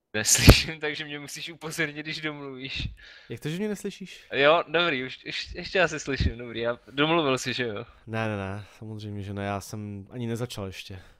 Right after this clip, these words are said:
Speaker 1: Eh,
Speaker 2: Ne, dobrý, v pohodě, můžeš.
Speaker 1: jo, <laughs> ok. Já pak ti to vysvětlím. Jaký, jaký problém mají Navi? Ne,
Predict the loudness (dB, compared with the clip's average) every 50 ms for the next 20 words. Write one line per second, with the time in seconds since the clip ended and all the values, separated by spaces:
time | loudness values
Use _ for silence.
0 | _ _ _ _ _ _ _ _ _ _ _ _ _ _ _ _ _ _ _ _
1 | _ _ _ _ _ _ _ _ _ _ -8 -4 -2 -2 0 0 2 4 4 4
2 | 4 2 0 -4 -6 -6 -6 -6 -6 -6 -6 -8 -10 -8 0 4 6 6 6 4
3 | 0 -6 -8 -8 -8 -6 -4 -4 2 8 10 10 10 10 6 0 -2 -14 -16 -20
4 | -20 -20 -18 -16 -16 -18 -16 -14 -14 -16 -16 _ -16 -8 -2 2 2 2 2 0
5 | -2 -2 -2 -2 0 -2 -4 -4 -4 -6 -6 -4 -6 -6 -6 -8 -12 -12 -12 -12
6 | -10 -10 -10 -10 -10 -10 -10 -12 -14 -16 -18 -20 -14 4 10 10 12 12 12 10
7 | 8 8 4 4 4 2 2 2 2 2 4 4 4 4 4 2 0 2 0 0
8 | 0 0 -2 -4 -4 0 2 4 4 4